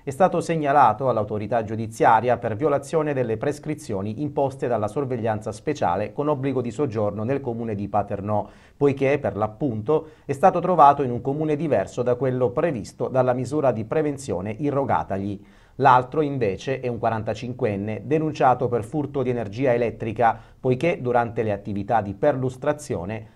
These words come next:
gli operatori hanno riscontrato l'allaccio abusivo alla fornitura di elettricità della sua abitazione. Analogamente, durante i servizi, la polizia ha deferito all'autorità giudiziaria altre sette persone responsabili dello stesso reato.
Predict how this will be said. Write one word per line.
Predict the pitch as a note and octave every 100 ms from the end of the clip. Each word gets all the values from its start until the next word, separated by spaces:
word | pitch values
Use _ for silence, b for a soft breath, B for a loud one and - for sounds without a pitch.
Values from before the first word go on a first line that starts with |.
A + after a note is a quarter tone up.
| B
gli | D3
operatori | E3 E3 E3 F3 E3+
hanno | D3 C3
riscontrato | C#3 - D3 C#3 A#2 G2+ B2
l'allaccio | B2+ C3 C#3 - C#3
abusivo | B2+ D3 C#3+ C#3+ C3+
alla | A2+ G#2+
fornitura | E3 D3+ C#3+ C3 B2 A#2
di | C3
elettricità | B2 G#2+ C3+ C#3+ B2+ A#2+ G#2+
della | A2+ A2+
sua | A2 A2+ G#2
abitazione. | F#2+ G#2 G2 - G2 E2+ G2 - B B -
Analogamente, | B2+ B2+ A2 G#2 C3+ B2+ B2+ D#3+ A2+
durante | G2+ F#2 F2+
i | G2
servizi, | C3 A#2+ G#2 F#2 - C3 B B
la | - C3
polizia | F#3 F#3 G3+ F#3
ha |
deferito | D#3 D3+ D3+ C#3 C#3 C3
all'autorità | A2+ A2 A2+ A2 G#2+
giudiziaria | F#2+ G#2+ C3+ C3+ G2 E2+ A#2 A#2+
altre | C3 C3 G#2
sette | G2 F#3 D#3 A#2+
persone | C3 C#3+ - F2+ A2 C#3
responsabili | F3 E3+ D#3+ - A#2+ A2+ A#2
dello | D3 C#3
stesso | - G#2+ G2 G#2+
reato. | G2+ F#2 D#2 G#2+ G#2